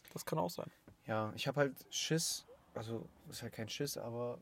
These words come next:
Speaker 2: wenn ich jetzt ein Jahr gearbeitet habe, dass ich dann halt so denk, ja, funktioniert auch so, warum gehe ich nicht studieren? Aber bei mir so in der Marketingbranche wirst, kannst du gefühlt nirgendwo anfangen,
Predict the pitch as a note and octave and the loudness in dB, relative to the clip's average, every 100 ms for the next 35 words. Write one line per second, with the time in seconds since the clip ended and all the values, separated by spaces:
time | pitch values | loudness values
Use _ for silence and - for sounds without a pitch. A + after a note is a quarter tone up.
0 | - C#3+ C#3+ C3+ - C#3 D3 A#2+ A#2+ D3+ | -8 -8 -2 2 4 6 6 6 6 4
1 | B2+ - A#2 B2+ E3 - _ _ _ _ | 2 0 2 2 -2 -4 _ _ _ _
2 | _ _ _ _ _ _ - - A#2 A2+ | _ _ _ _ _ _ -20 -12 -10 -2
3 | A#2 A#2 A2+ A2 B2 B2 A#2+ B2 G#2+ - | 0 2 -2 0 0 0 6 6 6 -2
4 | - _ _ _ - - - C#3 - C#3 | -20 _ _ _ -20 -16 -6 -4 2 4
5 | C3+ A#2+ C#3 C#3+ C3 B2+ B2 B2 B2+ A#2+ | 4 4 2 4 4 4 0 -2 -4 -6
6 | A#2+ B2+ A#2 G#2+ A2+ A#2+ B2+ C#3+ - - | -4 -2 0 2 4 6 6 4 0 -8
7 | - - - A2+ A2 G#2 G#2 - _ _ | -18 -20 -12 -4 -2 -2 -6 -14 _ _
8 | _ - A2+ G#2 G#2+ C#3+ - D3 A#2+ C3 | _ -10 -6 -2 -2 -2 -2 -2 0 0
9 | D3 D#3+ F#3 - _ _ _ _ _ _ | 0 0 -2 -10 _ _ _ _ _ _
10 | _ _ _ _ _ _ _ - - D3 | _ _ _ _ _ _ _ -20 -2 2
11 | F3+ - - - F3+ A3 - E3 C3+ - | 4 2 -2 4 4 6 2 2 0 2
12 | F#3 F#3 C#3+ F3 F3+ - C#3+ C#3 - - | 2 2 2 4 4 2 2 0 0 -6
13 | - C#3 E3+ - D#3 F3+ | -4 2 2 2 2 2